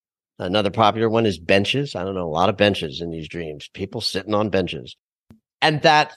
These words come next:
there's usually no dialogue or interaction. If there is any words spoken, it's usually simple, like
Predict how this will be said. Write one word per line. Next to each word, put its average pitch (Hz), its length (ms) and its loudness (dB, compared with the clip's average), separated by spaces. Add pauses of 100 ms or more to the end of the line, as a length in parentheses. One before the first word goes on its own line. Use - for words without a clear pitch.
there's 135 300 -2
usually 151 600 -4
no 135 840 0 (640)
dialogue 143 720 4
or 135 80 0
interaction. 123 840 0 (600)
If 135 140 -2
there 131 160 2
is 139 260 0
any 143 240 2
words 135 720 2
spoken, 220 880 0
it's 135 200 -6
usually 135 540 -2
simple, 143 600 -2
like 98 340 -6